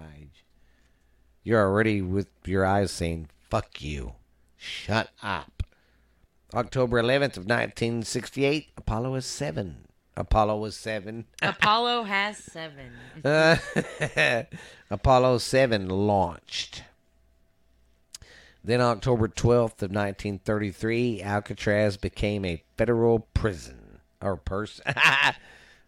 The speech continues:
Speaker 1: That was pretty high
Speaker 2: I was
Speaker 1: that night.
Speaker 2: about
Speaker 1: I meant
Speaker 2: to
Speaker 1: the,
Speaker 2: say, what the
Speaker 1: I meant the right
Speaker 2: fuck?
Speaker 1: prison there, but
Speaker 2: Alcatraz became a federal
Speaker 1: <laughs> person.
Speaker 2: prison.
Speaker 1: <laughs>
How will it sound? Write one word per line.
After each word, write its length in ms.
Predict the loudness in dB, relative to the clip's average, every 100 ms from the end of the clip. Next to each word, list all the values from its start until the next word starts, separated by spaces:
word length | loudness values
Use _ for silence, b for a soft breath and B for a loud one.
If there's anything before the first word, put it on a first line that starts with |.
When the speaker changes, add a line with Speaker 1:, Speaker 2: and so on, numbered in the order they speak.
| -14
Speaker 1:
That 100 | -12
was 140 | -12
pretty 280 | -12 -10 -6
high 120 | -4
Speaker 2:
I 160 | -2 -2
was 140 | -4
Speaker 1:
that 60 | -4
night. 100 | 2
Speaker 2:
about 120 | 4
Speaker 1:
I 40 |
meant 140 | 4 2
Speaker 2:
to 40 | 4
Speaker 1:
the, 0 | 6
Speaker 2:
say, 160 | 6 4
what 260 | -2 -2 0
the 120 | 0
Speaker 1:
I 20 |
meant 240 | 6 6 6
the 80 | 6
right 300 | 8 6 4
Speaker 2:
fuck? 80 | -2
Speaker 1:
prison 480 | 2 2 0 -4 0
there, 300 | 2 4 4
but 320 | 0 -2 0
Speaker 2:
Alcatraz 840 | 2 2 -2 -6 4 6 8 6
became 360 | 0 -4 -2 -4
a 120 | -6
federal 560 | -8 -2 -2 -2 -4 -6
Speaker 1:
<laughs> 100 | -4 2
person. 680 | 6 6 4 -2 -6 -4 -4
Speaker 2:
prison. 60 | -2
Speaker 1:
<laughs> 200 | 4 2